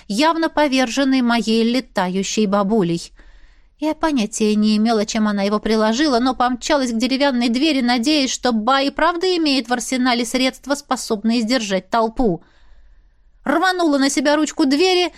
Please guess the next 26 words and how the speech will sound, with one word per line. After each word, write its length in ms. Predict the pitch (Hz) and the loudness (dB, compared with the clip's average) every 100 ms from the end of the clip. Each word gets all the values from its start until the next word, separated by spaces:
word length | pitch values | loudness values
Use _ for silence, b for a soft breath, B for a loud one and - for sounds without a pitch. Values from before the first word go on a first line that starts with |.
| B | B
и 80 | 311 | 2
увидела 440 | 339 311 320 302 294 | 2 4 2 2 2
ведущую 580 | 262 262 277 - 262 226 | 2 0 -2 -2 -2 0
вверх 280 | 208 247 | 0 -2
винтовую 520 | 208 233 226 226 240 240 | 0 -2 0 0 0 2
лестницу. 640 | 262 - 185 - 175 165 b b - | 0 0 -4 -4 -6 -6 b b -2
Решила 640 | 392 - - 339 294 285 | 0 0 0 2 2 2
не 160 | 285 | 2
бежать 460 | 254 294 269 302 - | 2 0 2 -2 -2
по 80 | 269 | -2
ней, 360 | 262 262 240 B - | 0 0 -2 B -6
а 100 | 247 | -4
прыгнуть 500 | - 320 285 285 - | 0 2 2 0 0
порталом. 680 | 311 - 339 277 214 190 185 _ _ _ _ _ | -4 -2 0 2 2 0 -4 _ _ _ _ _
«Бастет, 460 | 359 440 - 302 - B | 2 2 2 -4 -6 B
ты 180 | - 381 | 0 0
где?» 320 | 427 427 220 - _ _ _ _ _ - | 2 2 0 -4 _ _ _ _ _ -2
крикнула, 520 | 302 - 247 240 233 | -2 0 -2 0 0
потому 340 | 262 254 254 | 0 0 0
что 180 | 240 277 | -2 -2
подозревала, 600 | 277 262 254 285 320 285 | -2 0 2 2 2 0
что 160 | - 294 | -2 -4
кот 300 | - 339 285 | -2 -2 0
уже 180 | 254 285 | 0 2
на 140 | 285 | 2
месте, 480 | 311 302 - 202 | 2 0 0 -2